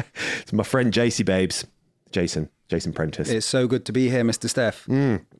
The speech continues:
Speaker 1: I swapped out, um, Hannah for Jace. Um, I, I, well, I've been planning to do this for a while now, planning to have a,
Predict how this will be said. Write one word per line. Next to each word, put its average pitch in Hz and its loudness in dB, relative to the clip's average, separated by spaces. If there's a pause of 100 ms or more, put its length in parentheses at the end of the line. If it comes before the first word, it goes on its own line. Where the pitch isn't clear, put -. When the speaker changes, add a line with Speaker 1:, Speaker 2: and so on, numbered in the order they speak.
(500)
Speaker 1:
I - -6
swapped 139 0
out, 127 2
um, 113 2
Hannah 113 0 (720)
for 101 -2
Jace. 107 2 (500)
Um, 110 2
I, 131 0
I, 143 0
well, 135 0
I've 147 2
been 139 2
planning 170 2
to - -2
do 135 4
this 123 4
for 117 2
a 110 4
while 104 4
now, 85 2 (140)
planning 110 2
to 101 -2
have 95 2
a, 92 4